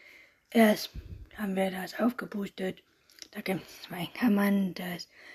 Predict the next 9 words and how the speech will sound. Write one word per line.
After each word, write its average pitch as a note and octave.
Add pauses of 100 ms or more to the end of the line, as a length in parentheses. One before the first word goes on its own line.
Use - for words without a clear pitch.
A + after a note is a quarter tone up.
(220)
erste A#3
und F3+
die F#3
zweite. G#3
Und F#3+
das F3+
wird F#3
dann F#3
vom -